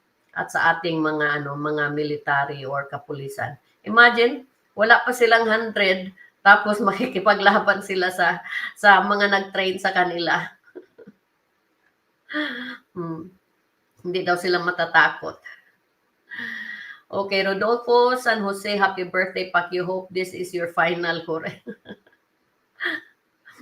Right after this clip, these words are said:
Filipina Escala, "There is no justice in the Philippines. He is protected by Duterte." Kaya nga, nakakalungkot, Filipina Escala. No, but, uh, we're not losing hope.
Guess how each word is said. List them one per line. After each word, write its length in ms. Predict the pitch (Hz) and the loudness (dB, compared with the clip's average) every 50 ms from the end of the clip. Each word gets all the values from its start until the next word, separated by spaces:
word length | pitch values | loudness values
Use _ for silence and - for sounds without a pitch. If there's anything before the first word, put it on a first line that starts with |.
| 254 254 - _ _ - | -20 -20 -20 _ _ 0
Filipina 500 | 233 226 226 226 - 233 247 247 240 214 | 2 2 2 0 -2 -2 0 0 0 0
Escala, 480 | 208 202 - - 202 202 196 185 185 180 175 | 0 -4 2 4 6 6 6 6 2 0 0
"There 160 | 180 175 - | 0 -2 -2
is 260 | 190 196 196 196 202 | -2 -4 -6 -6 -6
no 240 | 190 185 190 196 190 | -4 -4 -2 -2 -2
justice 560 | - 180 175 170 - - - 180 170 - - | -4 -4 -6 -6 -8 -8 -8 -10 -8 -8 -10
in 80 | 165 165 | -8 -6
the 160 | 165 165 165 | -6 -6 -6
Philippines. 560 | - 170 165 165 165 170 - 156 156 160 160 | -8 -8 -8 -8 -8 -8 -10 -10 -10 -10 -10
He 80 | 190 196 | -12 -12
is 160 | 180 - - | -14 -14 -14
protected 560 | - 180 - - 160 156 - - 165 160 156 | -14 -16 -12 -10 -12 -12 -10 -12 -14 -12 -8
by 160 | 160 156 156 | -8 -8 -8
Duterte." 800 | 156 151 147 _ - 156 156 156 - _ _ - 135 - 147 - _ _ - - - - - - | -8 -12 -16 _ -8 -6 -6 -8 -10 _ _ -14 -14 -14 -14 -16 _ _ -12 -12 -12 -12 -14 -12
Kaya 300 | _ - 208 214 214 208 | _ 0 2 2 2 2
nga, 260 | 214 202 190 - - - | 0 -2 -4 -4 -6 -2
nakakalungkot, 800 | - 214 208 202 202 202 208 208 208 208 202 190 180 - - - | -2 -2 0 2 0 0 0 -2 -6 -4 -4 -6 -6 -4 -6 -6
Filipina 640 | 175 175 180 - - 185 180 175 175 165 160 165 156 - - _ _ | -4 -4 -6 -2 0 2 2 2 2 0 -2 -4 -8 -12 -20 _ _
Escala. 720 | - - - - - - 170 165 160 160 147 127 151 - - _ _ _ _ _ _ _ _ _ | -20 -20 -20 -12 -4 0 0 2 2 0 -2 -4 -6 -6 -10 _ _ _ _ _ _ _ _ _
No, 320 | - 170 170 165 170 170 165 | -8 -6 -4 -4 -4 0 2
but, 240 | 175 170 - - - - | 2 2 2 0 -4 -10
uh, 480 | 208 - - 202 208 185 185 180 180 | -12 -4 0 2 4 6 4 4 4
we're 160 | 196 233 240 | 2 0 0
not 160 | 254 254 - 196 | 0 -2 -2 0
losing 400 | 202 202 202 208 190 175 175 160 | -2 -2 -2 -2 -4 -4 -4 -4
hope. 180 | 160 151 147 | -4 -6 -6